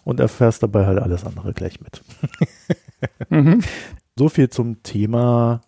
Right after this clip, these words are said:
Speaker 1: Tesla. Und jetzt kommen wir zu unserem, ja, ich, ich muss sagen, ich bin da so ein bisschen, äh, weil, mm, ich habe eigentlich letzte Woche Samstag beschlossen, die Marktbewertungen zu besprechen. Also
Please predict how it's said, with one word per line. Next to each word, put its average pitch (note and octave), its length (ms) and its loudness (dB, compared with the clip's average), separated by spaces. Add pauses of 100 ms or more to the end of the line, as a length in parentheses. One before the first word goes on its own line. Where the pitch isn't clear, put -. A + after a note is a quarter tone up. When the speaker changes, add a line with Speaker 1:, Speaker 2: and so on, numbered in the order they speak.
(440)
Speaker 1:
Tesla. C#3+ 420 0 (220)
Und F3+ 560 -4
jetzt - 300 -2
kommen D3+ 180 0
wir D3+ 240 2
zu - 180 -6
unserem, B2+ 1080 -4 (100)
ja, G2 240 -2 (120)
ich, - 180 -8
ich A#2+ 140 -4
muss C#3+ 160 -2
sagen, B2 200 2
ich A#2 80 -10
bin C3+ 100 -4
da C#3 120 2
so A#2 100 2
ein A2+ 60 -2
bisschen, A2+ 320 -2
äh, A#2 340 -4 (400)
weil, A#2 540 4 (260)
mm, - 1120 -12
ich - 180 -2
habe B2+ 140 0
eigentlich B2+ 180 0
letzte B2+ 280 0
Woche A#2 160 2
Samstag G#2+ 440 0
beschlossen, G2 440 -2
die F#2+ 80 0
Marktbewertungen A2 920 0
zu A#2 140 -8
besprechen. C#3+ 960 -4 (640)
Also G2 300 -2